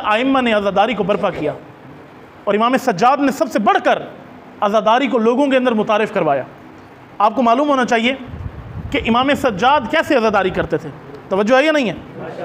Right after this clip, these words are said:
सलवात पढ़े मोहम्मद वाले मोहम्मद की तरफ। पर। रिवायात में है कि इमाम सज्जाद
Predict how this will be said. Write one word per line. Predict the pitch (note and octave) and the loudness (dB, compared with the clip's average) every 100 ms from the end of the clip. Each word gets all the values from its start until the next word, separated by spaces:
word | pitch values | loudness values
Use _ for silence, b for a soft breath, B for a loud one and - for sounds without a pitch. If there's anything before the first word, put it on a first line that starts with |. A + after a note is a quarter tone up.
| E3 | -6
सलवात | F#3+ G#3+ A#3+ A3+ | -2 0 2 2
पढ़े | A#3 | 0
मोहम्मद | A3 G#3+ G3 | 2 0 2
वाले | F3+ F3 | 2 0
मोहम्मद | E3 E3+ | -2 -2
की | |
तरफ। | D#3 - | 0 2
पर। | - - - - - - F#2+ - - - - - - - - - - - - - - - F#3 F3+ - - G3 F#3+ - G3+ F#3+ E3+ E3+ F3+ G3 G3 F#3+ F#3+ - G3+ G3 | 2 2 2 2 0 0 -2 -2 -4 -4 -4 -6 -4 -4 -4 -4 -4 -4 -4 -4 -6 -6 -6 -8 -8 -6 -6 -6 -8 -10 -10 -8 -8 -8 -6 -4 -6 -8 -12 -10 -4
रिवायात | G3 A3 A#3+ B3+ | -2 0 0 0
में | C4 | 0
है | C4 | 0
कि | B3 B3 | 0 -2
इमाम | A#3 A#3+ | 0 0
सज्जाद | A#3+ F3+ A3+ A#3 | -2 0 0 0